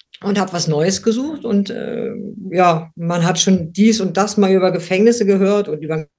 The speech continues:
Knast gehört. Aber so richtig, was man hier drinnen macht, gar nicht. Und in meiner Vorstellung habe ich gedacht, die brauchen hier bestimmt irgendjemand, der hier vielleicht auch Tabletten austeilt. Hab mich beworben, wurde eingeladen,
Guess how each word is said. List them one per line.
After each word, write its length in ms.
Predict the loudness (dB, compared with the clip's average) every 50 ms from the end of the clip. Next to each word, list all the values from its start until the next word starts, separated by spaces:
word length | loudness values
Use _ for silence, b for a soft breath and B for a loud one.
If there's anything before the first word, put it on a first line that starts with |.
| _
Knast 460 | -18 -12 -6 -4 -2 -2 -2 -4 -4 _
gehört. 480 | -6 -4 -2 0 2 2 0 0 -4 -10 _ _ _ _
Aber 240 | -6 -2 0 0 2
so 80 | 2 4
richtig, 360 | 4 4 4 4 0 -2 0
was 140 | 0 0 0
man 120 | 0 -4
hier 100 | -4 -4
drinnen 240 | -2 -2 0 0 0
macht, 240 | 0 -2 -2 -4 _
gar 220 | -4 -2 2 2 0
nicht. 320 | 0 0 -4 -4 -4 -2
Und 80 | 2 4
in 60 | 4
meiner 260 | 6 6 4 2 2
Vorstellung 520 | 0 0 0 0 0 2 2 4 4 4
habe 120 | 4 2 0
ich 80 | -2
gedacht, 260 | -2 -4 -4 -6 -6 -8
die 60 | -6
brauchen 280 | 0 0 0 0 0
hier 140 | -2 -4 -4
bestimmt 560 | -6 -6 -8 -4 2 4 4 4 4 2 -2
irgendjemand, 800 | -2 -2 0 0 0 0 -2 -2 -2 -2 -2 -2 0 -2 -2 -2
der 80 | -2 -2
hier 160 | -2 -2 -6
vielleicht 380 | -4 -2 -2 -2 -2 -2 -6 -14
auch 120 | -16 -16 _
Tabletten 420 | -12 -8 -4 -4 -4 -4 -4 -6
austeilt. 640 | -4 -4 -4 -4 -6 -4 -2 0 0 0 0 -2 -6 -16 b b b b b b b b b b b b b b _ 0
Hab 140 | 0 2
mich 220 | 2 0 -2 -2 0
beworben, 720 | 0 0 2 4 4 4 6 6 6 6 6 4 2 0 -6
wurde 280 | -8 0 0 2 2 2
eingeladen, 1080 | 0 0 0 0 0 0 0 0 0 0 0 -2 -2 -4 -6 -6 -8 -10 -12 -14 _